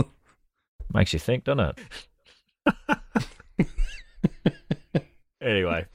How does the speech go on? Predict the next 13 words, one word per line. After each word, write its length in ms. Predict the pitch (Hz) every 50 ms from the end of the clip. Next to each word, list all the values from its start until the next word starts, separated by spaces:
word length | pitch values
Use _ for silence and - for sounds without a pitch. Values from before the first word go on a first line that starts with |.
| _ -
we 80 | 113 104
digress. 580 | - 117 110 104 98 87 117 104 98 95 -
Old 240 | 131 135 139 123 - - - - - - - - _ _ _
Depardieu, 640 | - 156 156 - 190 143 110 95 - 104 113 120 120
right, 200 | 110 95 87 85
he's, 160 | 104 113 -
he's 200 | - 151 131 -
ticked 220 | - - 180 - -
a 60 | 139
lo-, 180 | 123 127 127 - _ _
lot 240 | 120 120 143 151 127
of 80 | 110 -
s-, 120 | - -